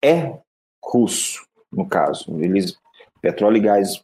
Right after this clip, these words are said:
eles vêm da Rússia e isso é um problema sério. Agora, vamos também fazer uma menção honrosa aqui pro nosso querido Boris Johnson, que teve, teve que ter culhão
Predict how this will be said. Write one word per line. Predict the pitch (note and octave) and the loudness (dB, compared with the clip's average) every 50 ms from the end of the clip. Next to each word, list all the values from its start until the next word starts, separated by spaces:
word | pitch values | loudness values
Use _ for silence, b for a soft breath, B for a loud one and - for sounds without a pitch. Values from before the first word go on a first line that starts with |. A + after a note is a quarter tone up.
| _ _ _ _ _ - | _ _ _ _ _ -6
eles | E2+ F2 F2+ F2 | -4 -4 -2 0
vêm | G#2 G#2 A2 | 0 2 2
da | G#2+ G2 | 2 2
Rússia | F#2 F#2+ G#2 A#2+ B2 A#2+ - B2+ | 2 4 2 2 2 2 2 4
e | B2 B2+ A#2+ A#2 B2 | 4 6 6 4 4
isso | B2 B2 - A#2+ G#2+ - | 2 2 2 0 2 2
é | G#2 | 2
um | B2 C#3 C#3 | 2 0 2
problema | - C#3+ B2 A#2+ B2+ C#3 D3 | 2 2 2 4 4 2 0
sério. | C#3+ - - F#3+ - - B B B B B B - | 0 0 0 0 0 -2 B B B B B B 0
Agora, | - E4+ E4+ B3+ F#3 B2+ - - - - - - _ _ _ _ B B B B B B B B B B - | 0 4 6 8 8 8 6 4 2 -4 -8 -14 _ _ _ _ B B B B B B B B B B -4
vamos | G#2+ G2 C#3 E3+ B3 D#4+ B3+ - | 0 2 4 6 6 6 4 4
também | F#4+ F4 B3+ A#3+ - | 4 4 6 4 6
fazer | - A#3+ G3 G3 | 6 6 6 6
uma | G#3+ G#3 G#3 | 6 6 6
menção | G3+ F3+ F#3 - G3+ A#3 | 4 4 4 4 6 6
honrosa | B3 A3+ C#3+ A2 C3+ - G3+ G#3 F#3 F3+ | 6 6 6 6 6 8 8 8 6 4
aqui | F3 G3 G#3 | 4 2 2
pro | G3+ B3+ A3 | 2 4 4
nosso | A#3 B3 - - | 4 4 4 4
querido | - G#3+ F3+ G#3 G#3+ G#3+ | 6 6 6 8 6 6
Boris | E3+ D3 F#3 A3+ B3+ C4+ A#3+ E3+ B2 | 6 6 8 8 8 8 6 4 4
Johnson, | C3+ F3+ G#3 B3 C#4 D4+ C4+ - - A3+ D#3+ B2 G2+ F#2+ - - B B B B B _ _ | 6 8 8 8 8 8 6 6 4 4 4 4 4 0 -4 -12 B B B B B _ _
que | - C4+ B3 F#3+ C#4 - - _ _ _ _ _ _ _ | 2 2 2 2 0 -6 -12 _ _ _ _ _ _ _
teve, | - G#3+ A#3 C4 B3+ G#3 A#3 C4 G#3+ G3+ G3 - - - _ _ _ _ _ _ _ - | 6 8 10 10 10 8 6 6 4 2 -2 -6 -10 -16 _ _ _ _ _ _ _ 6
teve | - A#3 A#3+ G3 | 8 8 8 8
que | A#3+ A#3+ - | 6 4 4
ter | G3 G#3 A3 G#3+ G#3 G3+ F3+ D#3+ D3+ C#3+ - - - D3 D#3+ - _ | 6 6 8 8 8 8 6 4 0 -2 -4 -6 -6 -6 -6 -4 _
culhão | - A#3 A3 F#3+ F#3 F3+ F3+ F3+ F#3 F3+ F#3 G3+ G#3+ A3 G3+ - | 4 6 8 8 10 10 10 8 8 8 8 8 6 4 2 -2